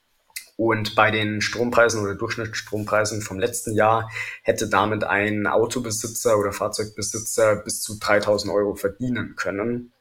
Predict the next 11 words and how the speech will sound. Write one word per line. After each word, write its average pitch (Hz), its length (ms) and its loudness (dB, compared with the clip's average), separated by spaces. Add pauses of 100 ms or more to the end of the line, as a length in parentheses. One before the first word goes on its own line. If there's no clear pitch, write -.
(540)
was 104 400 2
im 110 100 -6
Vergleich 110 420 2
<laughs> - 0 -
zu - 220 0
der, 113 400 4 (300)
äh, 107 300 4 (120)
vergangenen 135 600 4
Mobilität 123 640 4
dann 110 140 2
schon, 117 540 0